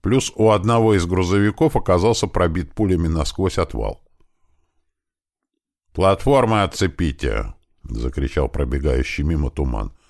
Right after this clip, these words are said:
"Мы с ними по песку не пройдем, а так есть шанс на головастиках проехать". Только Порше красавцы были абсолютно целыми. Так,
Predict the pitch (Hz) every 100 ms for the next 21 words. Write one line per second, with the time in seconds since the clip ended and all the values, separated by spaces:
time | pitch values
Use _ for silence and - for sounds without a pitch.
0 | _ _ - 104 - 240 - - 110 -
1 | 107 - 113 101 98 104 87 71 - -
2 | _ _ _ - 90 92 120 117 113 -
3 | - 117 - 98 92 95 92 67 - -
4 | - - 65 58 50 - - - _ _
5 | _ _ _ _ _ _ _ _ _ _
6 | _ _ _ _ 71 64 78 71 71 60
7 | - 52 55 57 - - - 53 55 55
8 | - - 64 95 - 95 - 57 - -
9 | - - _ _ _ _ _ _ - -